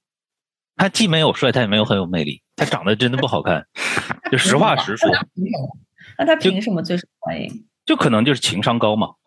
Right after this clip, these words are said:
Speaker 2: <laughs> OK，好。
Speaker 1: 会说话，
Speaker 2: 嗯。
Speaker 1: 然后会，会，会这种联系朋友。因为我小的时候，我，我上学的时候是属于茅坑里的石头，又臭又硬的那一种。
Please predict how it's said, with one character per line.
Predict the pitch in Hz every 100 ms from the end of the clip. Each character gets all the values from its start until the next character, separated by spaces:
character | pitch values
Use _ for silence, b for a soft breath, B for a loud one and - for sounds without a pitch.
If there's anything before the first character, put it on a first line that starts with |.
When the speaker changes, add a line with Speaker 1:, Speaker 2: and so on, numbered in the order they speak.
| _ _ _ _ -
Speaker 2:
<laughs> | - - - - 208 190
OK， | 180 175 180
好。 | 180 175 - -
Speaker 1:
会 | 185
说 | 165 151
话， | 147 156
Speaker 2:
嗯。 | 123
Speaker 1:
然 | 101
后 | 117
会， | 147
会， | 131 143 123
会 | 143
这 | 131
种 | 104
联 | 87
系 | 92
朋 | 101 82 90
友。 |
因 | 107
为 | 151 151
我 | 113 101 135
小 | - 76
的 | 104
时 | 127
候， | 95
我， | - 98 92
我 | 87
上 | 156
学 | 139 101
的 | 117
时 | 110
候 | 101
是 |
属 | 117 - 82
于 |
茅 | 90 90 104
坑 | 131
里 | 127
的 | 90
石 | - -
头， | 101
又 | 101 101
臭 | -
又 | 92 92
硬 | 107
的 | 90
那 | 78 71
一 | 65
种。 | -